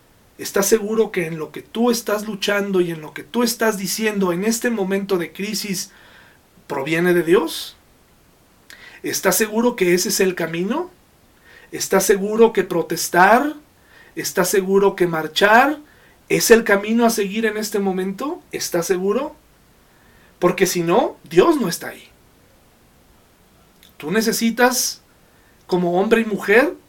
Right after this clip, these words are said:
confiar en quien verdaderamente tiene el control, y esa persona es Dios. Así que Nehemías tenía muy clara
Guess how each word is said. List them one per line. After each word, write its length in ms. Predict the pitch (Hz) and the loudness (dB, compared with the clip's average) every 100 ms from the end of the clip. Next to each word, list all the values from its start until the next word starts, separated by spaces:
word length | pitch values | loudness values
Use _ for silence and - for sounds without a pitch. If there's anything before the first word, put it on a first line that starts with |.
| _ | _
confiar 640 | 156 156 - 196 294 381 - _ _ _ _ _ | -10 -8 -2 2 4 2 -6 _ _ _ _ _
en 220 | 190 202 202 | -2 -2 -2
quien 320 | 196 190 180 | 2 2 4
verdaderamente 840 | 175 165 214 359 285 269 339 285 | 2 4 4 4 4 0 -2 -4
tiene 300 | 202 240 233 | -2 0 0
el 100 | 220 | 0
control, 500 | - 185 180 170 175 | -2 -4 -2 -2 -2
y 200 | 214 202 | -6 -4
esa 280 | 254 277 302 | -2 -4 -6
persona 500 | 208 175 254 262 180 | -6 -4 -4 -4 -2
es 400 | 220 370 - - _ _ _ _ _ _ _ _ | 0 0 -2 -8 _ _ _ _ _ _ _ _
Dios. 560 | 120 117 - - - - _ _ _ - - | -8 -8 -8 -16 -16 -20 _ _ _ -20 -8
Así 240 | 170 349 | -4 -2
que 140 | 349 330 | 6 6
Nehemías 640 | 262 220 226 208 196 - - | 6 4 4 4 0 -8 4
tenía 340 | 175 208 247 | 4 6 4
muy 240 | 254 339 | 6 2
clara 540 | 381 262 240 214 202 | 2 6 6 6 2